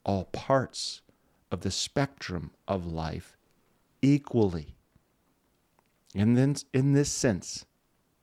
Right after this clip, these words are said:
there is nothing concerning reality that is not spiritual. We'll leave it there. So, what do you think, Jacob? Is it too pietistic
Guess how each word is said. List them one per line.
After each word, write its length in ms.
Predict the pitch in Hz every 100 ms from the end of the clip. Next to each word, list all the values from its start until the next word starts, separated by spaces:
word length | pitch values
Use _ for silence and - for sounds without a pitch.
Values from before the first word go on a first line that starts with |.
| _ _ _ _ _ _ _
there 180 | - 101
is 180 | 104 90
nothing 420 | 107 117 - 123
concerning 520 | 123 120 - 110 104
reality 540 | 98 101 90 90 85 87
that 160 | 85
is 200 | 87 85
not 500 | 87 90 90 90 - - _ _ _ _ _ _ _ _ -
spiritual. 1000 | - - - 90 82 - 87 90 - _ _ _ _ _ _ _ _ _ _ _ _ _ - -
We'll 120 | 98
leave 160 | 92 92
it 140 | 87
there. 320 | 104 107 90 - _ - _ _ _ _ - -
So, 300 | 120 110 - _ _ _ _ _ - _ _ _ _ _ _ _ _ _ -
what 80 |
do 60 | 117
you 80 | 113
think, 340 | - 135 113
Jacob? 400 | - 110 117 120 - - _ _ _ - - _ _ _ _ _ _ _ _ _ _ _ _ _
Is 100 | 120
it 220 | 113 110 -
too 160 | 139
pietistic 840 | 135 139 127 113 135 135 147 -